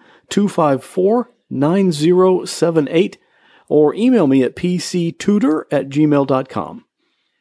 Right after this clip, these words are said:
And today's tip can be seen at my website if you go to computer tutor florida dot com forward slash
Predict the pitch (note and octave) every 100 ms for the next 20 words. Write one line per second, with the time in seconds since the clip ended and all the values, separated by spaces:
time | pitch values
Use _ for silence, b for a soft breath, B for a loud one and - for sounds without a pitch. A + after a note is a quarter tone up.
0 | _ _ _ - E4 A3 E3 - A#3+ F#3+
1 | D#3+ F#3+ F3 C3+ C#3 F#3 A#3 - F#3+ E4+
2 | - - D#3+ D#3 C3+ - A2 - A#3 A#3+
3 | A3+ - - A3 G#3+ G#3 F#3 - C#4 G3+
4 | B2 G#2+ G#2+ A2 F3 B3+ C4 E3 D#3 D3
5 | D#3+ F3+